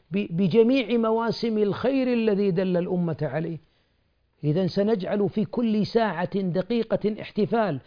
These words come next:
كلما صلينا عليه هو والله فرح في قلب كل مؤمن. أخي، حبك لرسول الله عليه الصلاة والسلام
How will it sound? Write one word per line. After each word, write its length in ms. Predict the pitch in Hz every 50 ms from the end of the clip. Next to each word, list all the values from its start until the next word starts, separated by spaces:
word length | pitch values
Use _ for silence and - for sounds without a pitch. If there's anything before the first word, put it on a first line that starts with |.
| - -
كلما 400 | - - 285 269 277 269 254 247
صلينا 540 | - - 247 240 233 226 226 226 220 214 202
عليه 500 | 165 196 226 254 269 226 208 247 247 226 - - - _ -
هو 260 | - 240 247 233 233
والله 440 | 233 233 233 226 220 202 175 190 190
فرح 540 | - 196 202 190 156 - - - - - _ _ _ _
في 120 | - 185
قلب 300 | 175 - 196 180 165 151
كل 320 | 156 - - 156 143 127 120
مؤمن. 320 | 110 127 - - - 107 - _ _ _ _ _ _ _ _ _ _ _ _ _ -
أخي، 440 | 160 - 226 247 240 202 165 139 117 95 - _ _ _ _ _ _ _ _ _ _ _ _ _
حبك 540 | - - - 277 247 202 180 262 254 - -
لرسول 560 | 240 233 226 220 220 214 - - 262 254 220
الله 400 | 214 214 220 226 220 190 175 208
عليه 320 | 165 185 208 240 247 202 190
الصلاة 400 | 156 - 208 208 220 220 208 -
والسلام 720 | 220 233 226 202 - - 214 220 226 233 254 277 277 254 240